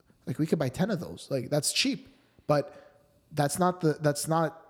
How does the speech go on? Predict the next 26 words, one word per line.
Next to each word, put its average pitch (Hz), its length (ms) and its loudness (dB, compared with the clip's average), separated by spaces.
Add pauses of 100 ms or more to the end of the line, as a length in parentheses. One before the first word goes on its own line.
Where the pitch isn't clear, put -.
(140)
all, 147 340 4
like, 135 200 0
kosher. 202 400 4
It 123 60 -4
doesn't 151 220 2
make 156 160 2
sense. 139 300 -2
So 135 360 2 (100)
we 151 80 6
looked 180 220 4
into 180 320 2
it. 214 140 -2 (540)
Later 170 340 6
on, 165 180 2
the 180 100 2
developer 156 560 2
was 143 260 0
actually 147 360 2
shopping 156 520 2
around 139 500 0 (360)
the 143 120 4
deal 143 420 2
to 151 200 0
finance 147 520 2
the 135 140 -2
project 139 560 0